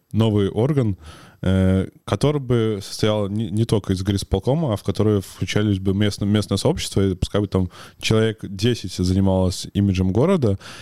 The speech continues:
и они бы, э, м, появи-,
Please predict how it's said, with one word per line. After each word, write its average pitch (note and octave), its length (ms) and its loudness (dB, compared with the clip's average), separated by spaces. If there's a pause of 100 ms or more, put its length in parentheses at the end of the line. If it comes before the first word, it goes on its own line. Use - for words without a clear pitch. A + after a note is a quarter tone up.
(140)
и G#2 500 2
они G#2+ 220 2
бы, C#3 420 0 (320)
э, G2+ 320 4 (1300)
м, G#2 400 -2 (140)
появи-, B2 260 2